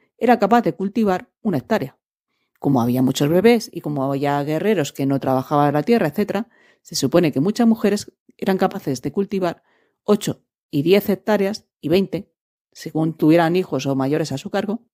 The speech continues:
con sus propias manos, porque estas señoras no tenían ni arado, ni rueda, ni ganado de labor.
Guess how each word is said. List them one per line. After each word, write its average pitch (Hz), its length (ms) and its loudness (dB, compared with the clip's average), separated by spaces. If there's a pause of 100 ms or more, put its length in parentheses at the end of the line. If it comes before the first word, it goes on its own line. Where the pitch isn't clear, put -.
(180)
con 185 140 6
sus 185 120 -2
propias 262 300 4
manos, 285 420 0 (240)
porque 208 460 2
estas 202 240 -2
señoras 214 520 0
no 180 160 -2
tenían 180 380 -2
ni 147 240 -2
arado, 156 600 0
ni 196 180 2
rueda, 160 480 2
ni 175 240 -2
ganado 143 360 2
de 143 120 2
labor. - 340 -6